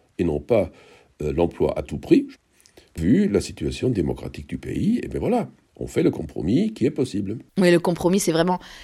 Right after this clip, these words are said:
Speaker 2: quelque chose qui est inscrit dans les gènes de la démocratie allemande, hein, dans son fonctionnement même.
Speaker 1: Et même dans la société, peut-être rappelons-nous qu'il y a très peu de temps, après quelques grèves, euh, d'avertissement,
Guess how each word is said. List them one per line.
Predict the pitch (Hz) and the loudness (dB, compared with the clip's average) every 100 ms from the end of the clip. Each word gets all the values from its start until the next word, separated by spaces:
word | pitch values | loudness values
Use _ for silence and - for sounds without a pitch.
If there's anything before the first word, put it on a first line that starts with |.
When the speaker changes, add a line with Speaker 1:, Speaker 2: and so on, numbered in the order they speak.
| - - | -20 -2
Speaker 2:
quelque | 190 214 | 2 4
chose | 233 | 4
qui | - | 4
est | 226 220 | 2 6
inscrit | 220 - 247 | 6 6 2
dans | 214 190 | 2 6
les | 190 | 6
gènes | 208 170 202 220 214 185 | 6 6 8 8 6 6
de | 180 | 4
la | 165 | 4
démocratie | 165 160 156 160 - 160 | 2 0 0 -4 -4 -2
allemande, | 147 147 131 147 | -2 -2 -4 -4
hein, | 151 | -2
dans | 156 | -4
son | 143 156 | -6 -8
fonctionnement | - 180 - 180 165 160 | -4 -2 0 0 0 0
même. | 151 117 - 120 | -2 -4 -2 2
Speaker 1:
Et | |
même | 127 170 165 | 6 8 8
dans | |
la | 156 | 6
société, | 165 135 160 160 147 | 4 2 2 4 4
peut-être | 107 110 - | 4 0 2
rappelons-nous | 120 120 120 131 151 | 0 4 4 6 4
qu'il | 127 101 - 98 69 101 | 2 2 -4 -6 -4 -2
y | |
a | 107 | -2
très | - - 139 | -4 -4 -2
peu | 135 | -2
de | - | -2
temps, | - 147 175 - _ _ - | 0 0 0 -6 _ _ -10
après | 98 - 104 | -10 0 2
quelques | 123 156 156 135 | 6 4 6 4
grèves, | 123 139 110 85 - - _ 78 | 6 6 4 0 -4 -12 _ -8
euh, | |
d'avertissement, | 76 92 98 90 101 - 151 165 90 | 0 2 2 0 -2 2 4 4 2